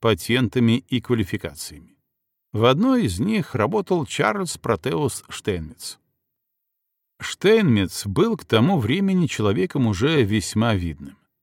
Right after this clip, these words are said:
Он изменил всю отрасль, сумев сократить энергопотери, возникающие при конвертации электротока разного напряжения.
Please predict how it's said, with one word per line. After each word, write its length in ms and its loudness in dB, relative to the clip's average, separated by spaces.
Он 320 2
изменил 640 2
всю 420 -4
отрасль, 520 -4
сумев 600 -2
сократить 840 -6
энергопотери, 1040 0
возникающие 920 -2
при 200 -4
конвертации 800 -2
электротока 800 -2
разного 440 0
напряжения. 680 -6